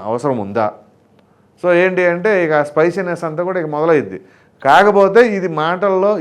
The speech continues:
ఎంతవరకు ఉండాలో అంతవరకే ఉండాలి కానీ పరిమితి దాటింది అనుకోండి, అప్పుడు ఇంకా పరిస్థితులు నార్మల్గా ఉండవేమో బహుశా. ముఖ్యంగా కొడాలి నాని కావచ్చు, పేరు నాని కావచ్చు, వల్లభనేని వంశీ కావచ్చు, ఈ ముగ్గురే ప్రధానంగా కృష్ణా జిల్లా నుంచి ఎక్కువగా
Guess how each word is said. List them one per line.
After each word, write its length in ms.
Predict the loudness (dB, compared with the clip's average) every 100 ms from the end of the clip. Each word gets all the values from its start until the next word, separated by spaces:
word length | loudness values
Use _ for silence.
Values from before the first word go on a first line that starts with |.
| -2
ఎంతవరకు 380 | -2 0 0 -2
ఉండాలో 220 | -2 -2 -2
అంతవరకే 380 | -2 -2 -2 -2 -4
ఉండాలి 240 | -2 -4
కానీ 140 | -4 -8 -12 -16 _ 0
పరిమితి 320 | 2 2 0 2
దాటింది 340 | 4 4 4 0
అనుకోండి, 360 | -2 -2 -6 -8 -14 _ _ _ _ _ -8
అప్పుడు 200 | -4 -4
ఇంకా 180 | 0 2 4 2 0
పరిస్థితులు 380 | -4 -4 -6 -4 -2 -2 -2
నార్మల్గా 400 | -4 -4 -4 -4
ఉండవేమో 340 | -4 -4 -4 -6 -8
బహుశా. 300 | -8 -8 -10 -14 _ _ _ _ _
ముఖ్యంగా 380 | -4 -2 2 2 2 -2 -14 -2
కొడాలి 240 | 2 4 2
నాని 160 | 0 0
కావచ్చు, 320 | 0 -2 -6 -4
పేరు 160 | -2 -2
నాని 180 | -2 -6 -6
కావచ్చు, 200 | -4 -2
వల్లభనేని 300 | -2 -2 -6
వంశీ 160 | -8 -8
కావచ్చు, 180 | -10 -8 -10
ఈ 20 | -10
ముగ్గురే 340 | 0 4 4 2 -2 -8 -20 _ -6
ప్రధానంగా 520 | -2 2 2 0 -4
కృష్ణా 260 | -8 -8 -6 -4
జిల్లా 200 | -2 -2 -4
నుంచి 240 | -8 -6 -4 -8 -12 _ _ _ _ _ -10
ఎక్కువగా 320 | 2 4 6